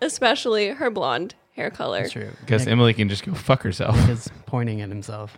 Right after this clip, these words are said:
Speaker 1: I feel like Lauren should be honored because being the exception to the rule is better than me just giving my love out to all blondes
Speaker 2: I see.
Speaker 1: willy-nilly. But
Speaker 3: Wow.
Speaker 1: there we go.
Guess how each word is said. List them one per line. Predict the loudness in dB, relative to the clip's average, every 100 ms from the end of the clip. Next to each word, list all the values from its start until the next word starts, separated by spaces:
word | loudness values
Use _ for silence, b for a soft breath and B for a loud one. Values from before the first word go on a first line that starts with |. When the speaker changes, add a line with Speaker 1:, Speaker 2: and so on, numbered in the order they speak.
| 0
Speaker 1:
I | 0
feel | 2 0 2
like | 2 2 -2 -8 0
Lauren | 4 6 6 4
should | 2 2
be | 4 4
honored | 6 4 6 6 4 2
because | -2 -2 0 0 2 0 0
being | -2 -2 0
the | 0 -2
exception | 0 2 2 2 2
to | 2
the | 2 4
rule | 6 4 2 0
is | -2
better | 0 0 0
than | -2 -2
me | -2 -2
just | -4 0
giving | 2 4 2 0
my | 0
love | 0 0
out | -2 -4 -4
to | -4
all | -4 -4
blondes | -6 -6 -8 -6
Speaker 2:
I | -2
see. |
Speaker 1:
willy-nilly. | 0 0 0 -4 -6 -8
But | -4 0 0 -2
Speaker 3:
Wow. | -6 -6 -2 0 2 4
Speaker 1:
there | 4
we | 2
go. | 0 -2